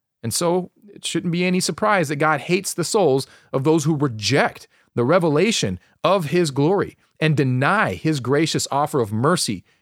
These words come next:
comfort, deliverance, and help of all kinds. God hates the souls of those who refuse to admit the need for help and feel that they're capable all on their own.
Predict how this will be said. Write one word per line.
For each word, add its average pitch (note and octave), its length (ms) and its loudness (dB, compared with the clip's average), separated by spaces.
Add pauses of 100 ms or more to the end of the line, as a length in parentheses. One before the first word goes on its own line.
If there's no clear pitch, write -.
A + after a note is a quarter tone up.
(160)
comfort, E3 480 -2 (260)
deliverance, B2 500 0
and G#2 120 -6
help D#3 200 -2
of A2 120 -2
all C3+ 140 2
kinds. D3 440 -4 (520)
God D#3 200 0
hates G#3 460 -2
the D3 100 -4
souls F3+ 480 -2 (180)
of D3 120 -2
those E3+ 200 2
who F3 60 0
refuse G3 580 0
to G#3+ 160 -2
admit G#3+ 340 0
the F#3+ 80 0
need G#3 300 0
for F3+ 140 -2
help G#3+ 340 0 (200)
and D3 160 -2
feel G3+ 180 2
that F#3+ 120 -4
they're G#3+ 120 2
capable G3+ 640 -2
all E3 220 2
on F#3 80 2
their F#3+ 180 2
own. E3 260 -2